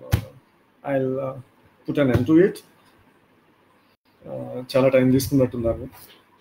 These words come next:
కొన్ని questions నేను తర్వాత answer చే-, చేయడానికి ట్రై చేస్తాను నాకు తెలిసినంతలో. ఆ, thanks for this opportunity. శ్రీశైల్ రెడ్డి గారు,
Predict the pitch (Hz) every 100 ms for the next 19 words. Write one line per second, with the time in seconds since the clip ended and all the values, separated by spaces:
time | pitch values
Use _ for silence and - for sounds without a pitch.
0 | _ 143 156 151 156 131 156 156 175 160
1 | 147 139 139 127 147 135 127 165 160 147
2 | 147 143 135 131 131 120 123 120 120 120
3 | 123 120 120 117 117 107 120 240 - _
4 | _ _ _ _ _ 131 127 120 117 117
5 | 117 113 - _ _ _ _ - _ _
6 | 135 131 135 147 127 127 - 147 131 127
7 | 127 127 143 170 - _ _ - - _
8 | _ _ - - 147 - 143 139 123 123
9 | 131 117